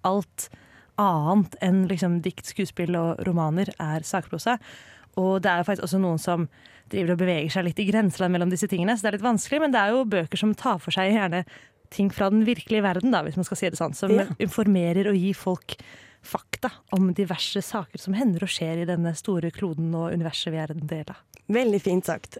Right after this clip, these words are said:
Speaker 2: Og da kan du jo si at den vante student vil jo lese veldig mye sakprosa hver dag.
Speaker 1: Ja.
Speaker 2: Hvorfor skal denne studenten gå på Sakprosafestivalen?
Speaker 1: Nei, altså, det er jo fordi når man er student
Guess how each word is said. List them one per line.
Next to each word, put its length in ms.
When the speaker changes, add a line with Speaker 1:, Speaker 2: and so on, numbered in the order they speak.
Speaker 2:
Og 160
da 480
kan 240
du 80
jo 80
si 340
at 220
den 400
vante 380
student 500
vil 220
jo 220
lese 520
veldig 280
mye 180
sakprosa 640
hver 260
dag. 320
Speaker 1:
Ja. 60
Speaker 2:
Hvorfor 360
skal 460
denne 400
studenten 640
gå 240
på 100
Sakprosafestivalen? 1080
Speaker 1:
Nei, 300
altså, 240
det 160
er 160
jo 120
fordi 560
når 160
man 140
er 20
student 320